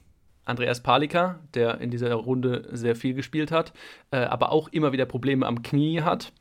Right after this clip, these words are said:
Hohe Belastung eben aufgrund dieser, äh, Torwartsituation. Das, da weiß man auch nicht, was so mit ihm ist dann. Also am Sonntag, äh, als die Löwen in Kiel gespielt haben, für Kiel hat Palika ja auch mal gespielt früher, ist Palika gar nicht mitgeflogen.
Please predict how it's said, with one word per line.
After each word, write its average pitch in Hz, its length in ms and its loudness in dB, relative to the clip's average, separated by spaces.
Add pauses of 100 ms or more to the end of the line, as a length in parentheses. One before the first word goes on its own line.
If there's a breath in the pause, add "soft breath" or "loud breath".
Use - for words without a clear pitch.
Hohe 151 180 6
Belastung 135 460 2
eben 143 240 0
aufgrund 135 380 -2
dieser, 123 420 -2 (300)
äh, 123 220 -2
Torwartsituation. 131 800 2
Das, 123 100 0
da 120 580 4 (140)
weiß 139 300 6
man 135 100 6
auch 151 160 4
nicht, 165 220 -4
was 143 180 -2
so 151 460 2
mit 147 260 -2
ihm 147 180 0
ist 180 300 -2
dann. 160 220 4
Also 120 260 -2
am 117 180 -2
Sonntag, 135 600 0 (140)
äh, 143 100 -8
als 123 300 -4
die 123 80 -6
Löwen 123 280 0
in 135 180 0
Kiel 175 280 0
gespielt 156 420 0
haben, 147 440 2 (520)
für - 160 -10
Kiel 127 240 0
hat 117 120 -2 (160)
Palika 117 360 0
ja 117 100 0
auch 139 140 -2
mal 131 100 0
gespielt 123 320 -4
früher, 131 320 -2 (280 soft breath)
ist - 120 -14
Palika 123 360 0
gar 113 140 2
nicht 113 140 -4
mitgeflogen. 151 800 0